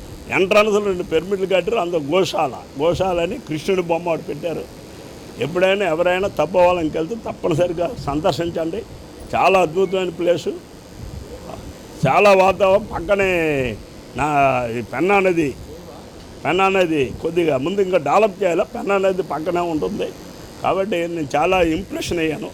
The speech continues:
ఆ, అది, అది సారు తప్పనిసరి నువ్వు వెళ్ళవయ్యా అని అంటే ఎన్ని పనులు ఉంటే కంపల్సరీగా వెళ్ళాను. ఎందుకు మనం ఎప్పుడైతే మెడిటేషన్కి వచ్చామో మనం లాగుతుంది.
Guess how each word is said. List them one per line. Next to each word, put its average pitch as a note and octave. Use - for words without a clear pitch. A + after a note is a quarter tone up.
ఆ, C3+
అది, B2
అది E3+
సారు F#3
తప్పనిసరి G3
నువ్వు E3+
వెళ్ళవయ్యా F#3
అని E3
అంటే D#3
ఎన్ని F3
పనులు G3
ఉంటే A#3
కంపల్సరీగా G3+
వెళ్ళాను. D3
ఎందుకు A#3
మనం E3
ఎప్పుడైతే G3
మెడిటేషన్కి G3
వచ్చామో A3
మనం E3+
లాగుతుంది. G#3+